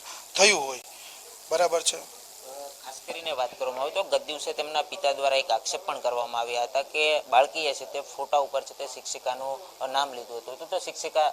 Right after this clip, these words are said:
Speaker 2: રજૂ કરી હતી કે આ શિક્ષિકાએ ઈજા પહોંચાડી છે, તો બાળકી તો ખોટું ના બોલતી હોય.
Speaker 1: બાળકી બોલી નથી શકતી. She is not able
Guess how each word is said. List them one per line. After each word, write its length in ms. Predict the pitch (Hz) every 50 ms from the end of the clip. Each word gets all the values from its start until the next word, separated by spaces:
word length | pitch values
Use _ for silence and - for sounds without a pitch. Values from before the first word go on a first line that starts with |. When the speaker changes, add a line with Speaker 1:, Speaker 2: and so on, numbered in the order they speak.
| - -
Speaker 2:
રજૂ 200 | 127 127 143 143
કરી 180 | 135 131 127
હતી 120 | 135 - 151
કે 100 | - 170
આ 100 | 143 131
શિક્ષિકાએ 540 | 131 139 135 - - 147 - 147 151 156 147
ઈજા 300 | - 131 127 135 143 131
પહોંચાડી 420 | - 123 123 120 123 120 127 131
છે, 120 | 131 -
તો 120 | 170 - 127
બાળકી 300 | 120 117 110 123 123 147
તો 120 | 147 143
ખોટું 300 | 131 135 135 - 147 131
ના 80 | 131 123
બોલતી 280 | 117 123 123 - -
હોય. 300 | - 117 - - - - - - - - - - - - - 139 143 156
Speaker 1:
બાળકી 320 | 170 180 202 - - 226
બોલી 320 | 208 - 175 190 214 214
નથી 260 | 202 180 170 165 - 175
શકતી. 480 | - - 156 - - - 196 214 220 -
She 140 | - - 190
is 200 | 185 180 170 170 170
not 280 | 185 196 190 175 160
able 160 | 156 165 170